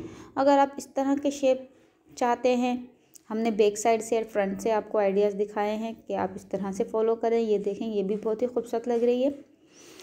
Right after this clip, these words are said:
हमारी पूरी कोशिश होती है हम अपने सब्सक्राइबर के लिए, व्यूअर्स के लिए अच्छी से अच्छी वीडियो लेकर आएँ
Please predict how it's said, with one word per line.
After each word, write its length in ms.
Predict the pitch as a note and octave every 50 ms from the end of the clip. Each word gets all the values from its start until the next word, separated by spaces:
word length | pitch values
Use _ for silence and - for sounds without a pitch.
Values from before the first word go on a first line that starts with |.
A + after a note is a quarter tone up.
| - - - - - _ _ _ _ _ _ _ _ _ _ _ _ _ -
हमारी 300 | - C4 C4 C#4+ D4 D#4 D#4+
पूरी 240 | D#4 D#4 D#4 D#4+ D#4
कोशिश 400 | - D4 C#4+ D4 D4+ C#4+ C#4+ C#4+
होती 260 | D4 D4 C#4+ C#4+ C#4+
है 120 | C#4+ C#4+ C#4
हम 160 | C4+ C4 C4+
अपने 200 | C4 C4 C4 C4
सब्सक्राइबर 640 | C4 - C4 C4 - - B3+ A#3+ A3+ A#3 A3 B3+ B3+
के 120 | B3+ C4+ C4
लिए, 160 | B3 B3+ B3+
व्यूअर्स 380 | A#3 A#3+ A3+ G#3+ A#3 A#3+ A#3 A#3
के 140 | - B3+ A#3+
लिए 180 | A#3 A#3+ A#3+
अच्छी 240 | A#3 A#3 - - C4
से 140 | B3 - C4+
अच्छी 260 | B3+ B3+ - C4+ B3+
वीडियो 320 | B3 A#3+ A3+ A3 A#3 A#3+ A#3+
लेकर 360 | A#3 A3+ A3+ - A#3 A3+ A3+
आएँ 200 | A3+ A3+ A#3